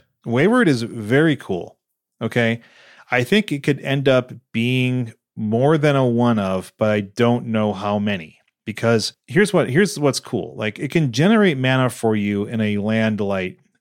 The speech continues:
deck. Like, you tap the land, you do something. Like, you cast a,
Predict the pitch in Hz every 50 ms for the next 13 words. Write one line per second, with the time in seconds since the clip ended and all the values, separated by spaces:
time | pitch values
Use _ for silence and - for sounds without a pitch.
0 | _ _ 131 107 95 80 85 - _ - - _ _ _ _ 107 107 - - 120
1 | - - - 151 165 165 - - 143 120 110 98 95 92 92 90 - _ _ _
2 | _ - 120 110 113 113 104 - - 104 98 95 101 98 101 101 101 110 104 -
3 | - 123 120 120 113 107 - - 110 101 98